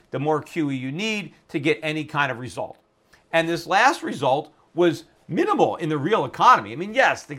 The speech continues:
the Fed was able to get the stock market to go up, but the real economy never experienced any genuine economic growth, right? The average American is worse off today than when Q E began, by far. Incomes are down,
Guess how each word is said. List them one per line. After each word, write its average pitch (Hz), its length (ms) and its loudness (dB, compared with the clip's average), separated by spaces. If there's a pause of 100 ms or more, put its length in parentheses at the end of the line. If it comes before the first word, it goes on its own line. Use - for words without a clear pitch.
(100)
the 165 100 -2
Fed 220 260 -2
was 156 140 -4
able 170 240 -6
to 135 80 -8
get 156 160 -8
the 120 60 -16
stock 185 360 4
market 135 260 0
to 104 60 -20
go 92 220 -12
up, - 260 -2 (460)
but 180 280 0
the 170 80 2
real 233 300 0
economy 170 640 0 (160)
never 214 380 0
experienced 185 640 -4
any 175 220 -2
genuine 160 480 -2
economic 165 480 -2
growth, 202 300 -2 (500)
right? 139 240 -4 (220)
The 156 140 2
average 175 440 2
American 151 500 0
is 131 240 -8
worse 131 320 0
off 143 300 2
today 110 360 -8 (440)
than 160 160 2
when 160 140 -2
Q - 380 -2
E 160 60 0
began, 175 540 -4
by 190 180 2
far. 240 500 0 (300)
Incomes 202 480 0
are 190 120 -4
down, 190 580 2